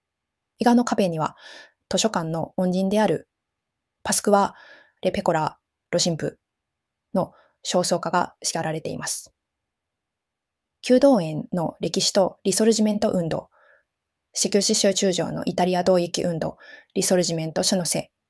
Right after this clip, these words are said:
修道院は宗教成長の非死とともに、世俗的な目的に専用されました。この時期、多くの革命家や陰謀者が修道院内で会画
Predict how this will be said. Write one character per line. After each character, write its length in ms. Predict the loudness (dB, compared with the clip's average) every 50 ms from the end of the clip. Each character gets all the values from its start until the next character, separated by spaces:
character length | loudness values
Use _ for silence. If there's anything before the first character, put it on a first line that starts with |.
| _ _ -10
修 200 | -6 -4 -2 -2
道 160 | 0 -2 -2 -2
院 180 | -4 -6 -6
は 220 | -6 -8 -8 -10 _ _ _ _ _ _ _ _
宗 240 | -2 2 2 4 4
教 160 | 4 2 4
成 160 | 4 2 2
長 100 | 0 -2
の 100 | -4 -6
非 200 | -2 0 2 2
死 180 | 2 2 -2 -4
と 100 | -4 -4
と 100 | -4 -4
も 120 | -4 -4
に、 200 | -6 -6 -8 -8 _ -20 -20 -20 -20 -20 _ _
世 140 | -6 -4 -2
俗 240 | -2 -2 -2 -2 -2
的 200 | -2 -2 -2 -2
な 100 | -2 -4
目 180 | -6 -6 -4
的 240 | -4 -6 -4 -4 -4
に 240 | -6 -6 -8 -10 _ _ _ _ -10
専 220 | -6 -6 -4 -4
用 140 | -4 -4 -6
さ 140 | -6 -6 -6
れ 80 | -6
ま 80 | -4 -4
し 80 | -4 -4
た。 220 | -6 -8 -10 _ _ _ _ _ _ _ _ _ _ _ _
こ 120 | 2 4
の 100 | 4 4
時 160 | 4 2 0
期、 240 | 0 -2 -6 -6 -10 _ _ _ _ _ _ _ _ _ _ 4
多 120 | 4 4
く 100 | 4 0
の 80 | -2 -2
革 240 | -4 -4 -2 -2
命 180 | -2 -2 -2 -4
家 120 | -4 -6 -6 -4 -4
や 200 | -4 -4 -4 -6 _
陰 200 | -2 0 0 0
謀 160 | 0 0 0 0
者 160 | -2 -4 -4
が 200 | -4 -6 -6 -8 -14 -20 -20 -20 -20 -20 _ _ -6
修 220 | -2 0 2 2
道 160 | 4 2 2 0
院 160 | -2 -4 -4
内 160 | -6 -8 -6
で 220 | -4 -6 -6 -6 _ _ _ _ _ _ _ _ _
会 180 | -4 -2 -2 -2
画 240 | -4 -6 -8 -8